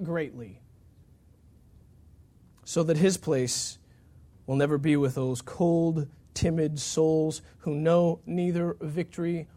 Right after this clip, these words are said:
or defeat." In Mark eight twenty-seven, as Jesus is leading his disciples into a city known for its many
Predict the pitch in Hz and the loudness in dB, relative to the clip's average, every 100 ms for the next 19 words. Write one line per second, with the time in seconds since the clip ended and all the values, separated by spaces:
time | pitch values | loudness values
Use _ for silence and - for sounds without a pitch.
0 | - - 175 170 156 160 - 139 - 90 | -12 -6 -2 -2 -4 -6 -10 -10 -10 -12
1 | 80 - - - - - - - - _ | -12 -20 -20 -20 -20 -20 -20 -20 -20 _
2 | _ - - - _ _ _ _ - - | _ -20 -20 -20 _ _ _ _ -20 -20
3 | - - - - _ - - - - - | -20 -20 -20 -20 _ -20 -20 -20 -18 -8
4 | 135 139 131 - - 139 135 - 143 127 | -4 -4 -4 -8 -8 -6 -8 -10 -8 -8
5 | - 143 135 131 - 151 147 135 131 - | -6 -6 -6 -8 -8 -4 -2 -2 -4 -6
6 | 131 143 147 143 127 143 143 151 143 131 | -6 -2 0 0 -4 -6 -4 -4 -4 -6
7 | 143 135 120 - 156 131 143 160 151 139 | -4 -4 -4 -2 -2 -2 0 0 -2 -8
8 | 139 131 156 | -12 -10 -8